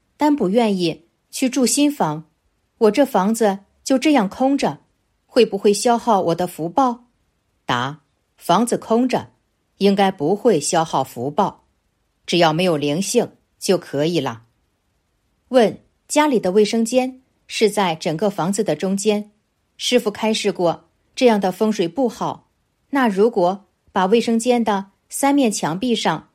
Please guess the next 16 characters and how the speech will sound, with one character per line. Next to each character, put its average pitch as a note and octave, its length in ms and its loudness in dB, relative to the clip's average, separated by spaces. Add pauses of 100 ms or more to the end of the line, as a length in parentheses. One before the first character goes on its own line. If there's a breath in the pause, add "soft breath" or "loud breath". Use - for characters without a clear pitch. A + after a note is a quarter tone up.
(280)
都 G3+ 160 4
贴 G#3 260 0
上 F3+ 300 -4
山 C4+ 220 0
水 A#3 200 -2
画， - 360 -6 (540)
能 A3 160 2
消 D4 240 2
除 A3 280 0
不 D4 160 -2
好 A3 180 0
的 F#3 80 -2
影 G3 160 0
响 F#3+ 240 -4
吗？ A3+ 320 -4 (640)
答： C3+ 360 -4